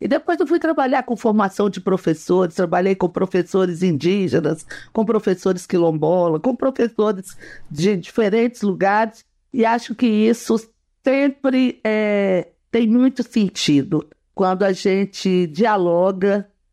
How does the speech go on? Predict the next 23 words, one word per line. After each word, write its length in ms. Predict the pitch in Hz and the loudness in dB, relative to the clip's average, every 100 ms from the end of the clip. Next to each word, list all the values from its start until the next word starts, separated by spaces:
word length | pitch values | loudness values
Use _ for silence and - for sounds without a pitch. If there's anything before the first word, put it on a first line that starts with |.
| - | -4
como 220 | 185 214 | -2 0
Paulo 260 | 214 196 190 | 0 0 0
Freire 320 | - 190 196 | 0 0 0
bem 240 | 170 196 | -2 -2
ensinou, 460 | 185 - 160 165 170 | -2 -2 0 2 2
você 120 | 185 | 0
faz 280 | 185 185 185 | 0 -2 0
uma 100 | 190 | -2
educação 580 | 180 175 175 - 175 170 | -2 -2 -4 -2 -4 -2
dialógica 960 | 202 185 165 170 180 185 - 202 196 _ _ _ | 0 0 2 2 0 -2 -4 -4 -4 _ _ _
e 120 | - 190 | -4 0
você 680 | 220 214 _ 214 226 233 - _ - | 0 -2 _ 0 2 0 -6 _ -4
alimenta, 880 | 202 226 214 226 254 262 - 170 151 | -2 0 2 4 2 0 -2 -4 -2
né? 300 | 190 220 220 _ _ - | 0 -2 -4 _ _ -4
Alimenta 800 | 180 202 196 208 240 233 - 202 | -2 0 0 2 0 -2 -2 -2
o 100 | 196 | -2
sonho, 640 | - 214 226 226 214 196 | -4 -2 0 0 0 0
a 80 | 190 | -2
esperança, 1040 | 196 - 175 175 190 220 214 214 - 208 _ _ - | -4 -2 0 0 0 0 0 -2 -4 -4 _ _ -4
mas 220 | 220 - | -4 -2
principalmente 1080 | 269 302 - 269 247 240 269 285 - 175 - | 0 0 0 0 2 2 2 2 0 -4 -6
dialoga 680 | 175 247 330 226 226 233 233 | -2 0 2 2 0 0 -4
com 500 | - 262 277 349 | -2 0 0 0